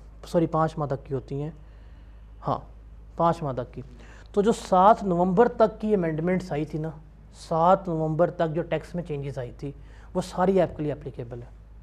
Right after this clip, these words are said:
ये change हुई है दस नवंबर को, जो government ने एसआरओ दिया ना,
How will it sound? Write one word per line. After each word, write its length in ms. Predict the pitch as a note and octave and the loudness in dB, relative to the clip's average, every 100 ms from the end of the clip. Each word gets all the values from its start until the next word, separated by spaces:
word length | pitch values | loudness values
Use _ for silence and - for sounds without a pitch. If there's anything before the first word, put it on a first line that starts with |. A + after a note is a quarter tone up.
| - - - - - - - - - - | -20 -20 -20 -20 -20 -20 -20 -20 -16 -4
ये 200 | F#3 C4+ | 4 4
change 300 | C#4 A#3 A3+ | 6 6 6
हुई 80 | A3 | 6
है 60 | G#3+ | 4
दस 220 | F3 E3+ | 4 0
नवंबर 240 | D3 B2+ | -4 -6
को, 120 | B2 A#2 - - - - - - - - - - - - - - - - - - - - - | -10 -14 -16 -20 -20 -20 -20 -20 -20 -20 -20 -20 -20 -20 -20 -20 -20 -20 -20 -20 -20 -18 -4
जो 180 | D3+ E3+ | 2 2
government 440 | C#3+ D#3 F#3 G3 | 4 4 4 4
ने 80 | F#3+ | 2
एसआरओ 280 | F3 F#3 F3+ | 2 2 0
दिया 260 | D3+ D#3 | 0 0
ना, 140 | D#3 | -2